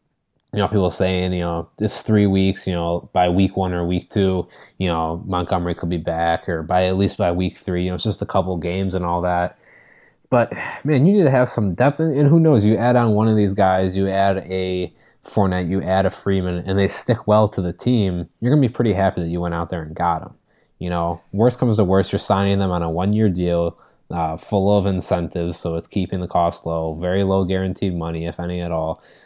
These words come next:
and then, you know, you cut 'em if anything goes wrong.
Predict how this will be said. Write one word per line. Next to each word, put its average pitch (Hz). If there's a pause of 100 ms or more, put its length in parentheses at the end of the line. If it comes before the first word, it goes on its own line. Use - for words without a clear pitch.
(100)
and 90
then, 85 (1160)
you 110
know, 92 (100)
you 101
cut 117
'em 95
if -
anything 90
goes 87
wrong. 87